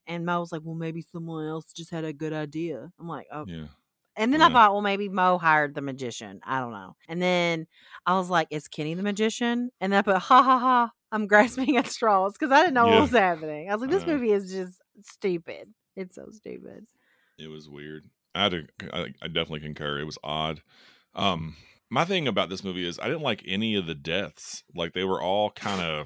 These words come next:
Speaker 1: <laughs>
Speaker 2: stupid, I thought, and most of them were off screen, so you didn't really even get, like, the only ones you really see him do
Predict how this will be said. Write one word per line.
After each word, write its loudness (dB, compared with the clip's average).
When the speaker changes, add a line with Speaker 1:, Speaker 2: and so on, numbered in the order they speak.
Speaker 1:
<laughs> -20
Speaker 2:
stupid, -4
I -6
thought, -2
and -6
most 2
of 4
them 0
were -2
off 2
screen, -6
so -2
you -2
didn't -2
really 0
even -2
get, -2
like, -4
the 4
only 4
ones 2
you 0
really 6
see 2
him 0
do -2